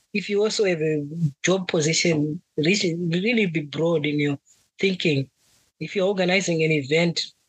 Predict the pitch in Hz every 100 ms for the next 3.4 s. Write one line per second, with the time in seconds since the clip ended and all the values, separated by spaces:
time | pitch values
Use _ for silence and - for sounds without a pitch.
0 | - 180 208 185 170 180 185 180 165 -
1 | 156 151 147 139 143 156 147 156 170 -
2 | 160 165 170 - 160 147 - 160 151 139
3 | 160 165 135 135